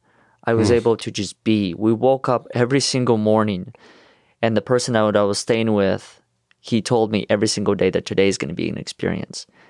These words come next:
Speaker 2: <laughs>
Speaker 1: And I kid you not how much I look forward to hearing those words every single morning because it was an experience. Getting in a tro-tro every single, every single day and then driving however many miles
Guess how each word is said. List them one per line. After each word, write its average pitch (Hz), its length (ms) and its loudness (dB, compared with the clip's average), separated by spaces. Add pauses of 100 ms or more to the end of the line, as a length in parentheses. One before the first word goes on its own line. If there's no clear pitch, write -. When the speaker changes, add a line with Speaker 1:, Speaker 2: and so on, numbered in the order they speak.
Speaker 2:
<laughs> 104 200 -4
Speaker 1:
And 117 100 2
I 117 60 2
kid 120 220 0
you 120 60 4
not 104 340 0
how 113 100 -2
much 107 200 -2
I 110 60 2
look 95 180 0
forward 101 380 -2
to 95 220 -6
hearing 104 340 0
those 95 200 0
words 87 300 0
every 101 140 -2
single 101 240 -4
morning 98 300 0
because 101 280 -4
it - 200 -4
was 101 200 0
an 101 80 -2
experience. 92 680 -8 (520)
Getting 120 300 0
in 110 140 0
a 98 180 0
tro-tro 113 640 0
every 104 220 0
single, 101 360 -6 (400)
every 113 200 0
single 107 300 -4
day 107 360 2
and 107 140 -2
then 98 220 -6 (460)
driving 110 840 0 (340)
however 120 480 2
many 110 220 -2
miles 104 720 0